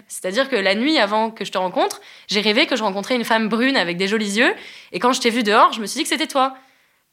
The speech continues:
Et qu'il fallait que je te parle. Je dis, « Ah, t'as rêvé de moi ? » <laughs> Il me dit, « Oui, mais t'avais, enfin, je savais pas qui c'était, mais c'était toi, quoi. » Voilà, on, on s'aime,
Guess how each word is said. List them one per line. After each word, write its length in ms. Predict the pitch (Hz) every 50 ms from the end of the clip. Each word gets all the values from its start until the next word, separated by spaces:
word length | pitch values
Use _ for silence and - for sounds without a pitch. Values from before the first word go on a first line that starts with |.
| _ _ _ _ -
Et 100 | 208 208
qu'il 140 | - 208 170
fallait 160 | 214 220 269
que 60 | -
je 40 | -
te 120 | 349 339
parle. 360 | 294 294 269 262 262 233 196 - - _ _ _
Je 80 | -
dis, « 100 | - - - -
Ah, 40 |
t'as 180 | - _ - -
rêvé 200 | - 202 220 226
de 80 | 175 190
moi ? » 160 | 220 233 262 - - - - - - - 330 - -
<laughs> 280 | - - 302 - - -
Il 60 | 277
me 40 | 247
dit, « 140 | 240 220 262
Oui, 100 | 330 427 453 294
mais 100 | 214 214
t'avais, 300 | 214 - 226 214 233 226
enfin, 240 | 233 - 247 220 214
je 100 | 208 220
savais 180 | - 233 220
pas 120 | 214 233 226
qui 80 | 233
c'était, 340 | - - 240 233 233 427 466 339
mais 140 | 240 196
c'était 300 | 196 - - 202 - 254
toi, 160 | 247 - - 453 - -
quoi. » 160 | 233 190 202 - - - - - - - _ -
Voilà, 220 | 196 196 220 254
on, 220 | 262 233 208 185 -
on 120 | 190 208 202
s'aime, 520 | - - 233 277 403 381 262 180 175 180